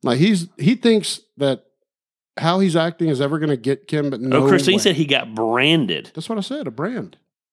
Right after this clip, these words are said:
Speaker 2: Oh, so, like, is a brand, like, what
Speaker 1: Brand.
Speaker 2: you do with, like, a
Speaker 1: With a
Speaker 2: cow?
Speaker 1: cow.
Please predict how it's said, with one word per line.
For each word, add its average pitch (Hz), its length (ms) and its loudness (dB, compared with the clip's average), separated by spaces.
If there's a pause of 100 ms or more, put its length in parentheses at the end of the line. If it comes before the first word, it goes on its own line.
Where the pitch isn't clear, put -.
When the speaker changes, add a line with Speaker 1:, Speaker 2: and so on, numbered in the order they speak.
(280)
Speaker 2:
Oh, 202 160 2
so, - 180 -2
like, 170 220 0 (480)
is 143 160 -6
a 160 40 -2
brand, 143 440 0
like, 214 140 2
what 294 40 2
Speaker 1:
Brand. 233 160 2
Speaker 2:
you 180 100 -6
do 160 220 -2
with, 170 140 -2
like, 139 120 -4
a 196 40 -10
Speaker 1:
With 190 100 -2
a 190 40 -2
Speaker 2:
cow? 147 60 4 (340)
Speaker 1:
cow. - 60 -20